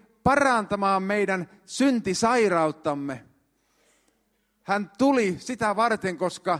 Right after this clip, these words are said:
Jumala halusi saada kiinteän yhteyden sinuun ja minuun. Sen yhteyden ennalleen asettaa, jonka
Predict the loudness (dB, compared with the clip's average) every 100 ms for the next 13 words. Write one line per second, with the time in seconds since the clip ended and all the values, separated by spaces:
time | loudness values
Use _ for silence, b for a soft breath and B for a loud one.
0 | B B -6 -2 0 0 -2 0 0 2
1 | -2 -2 -4 0 0 2 -2 -6 b b
2 | b 0 0 2 -2 0 0 0 -2 -4
3 | -2 0 0 0 -2 -6 _ -8 -6 -2
4 | 0 2 0 -4 -2 0 2 2 0 0
5 | -2 -2 -2 -4 -4 -2 0 0 -4 B
6 | B 0 0 0 0 2 2 0 0 0
7 | -2 -4 -4 -2 -4 -4 -4